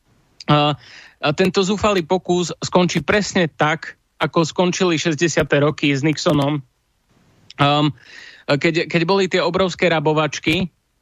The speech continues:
a, e, znamenalo to potom, e, absolútnu výhru Nixona. A, n-, ľudia, e, sa stávajú liberálnymi, keď idú veci dobre. Keď vedia,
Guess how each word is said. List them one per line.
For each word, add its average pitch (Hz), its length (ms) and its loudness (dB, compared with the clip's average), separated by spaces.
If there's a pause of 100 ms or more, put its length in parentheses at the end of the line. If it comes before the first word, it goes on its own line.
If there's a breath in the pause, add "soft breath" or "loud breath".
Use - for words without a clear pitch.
(140)
a, 147 380 2
e, 143 340 -2
znamenalo 165 560 0
to 147 160 0
potom, 147 540 0
e, - 20 -8 (720)
absolútnu 165 560 0
výhru 135 400 0
Nixona. 131 560 -2 (640)
A, 156 240 0 (160)
n-, 151 240 0 (160)
ľudia, 185 560 2
e, - 0 - (1040)
sa 170 160 0
stávajú 190 480 0
liberálnymi, 151 1040 0 (240)
keď 151 240 0
idú 165 240 2
veci - 240 0
dobre. 127 480 -2 (480)
Keď 165 80 2
vedia, 190 340 2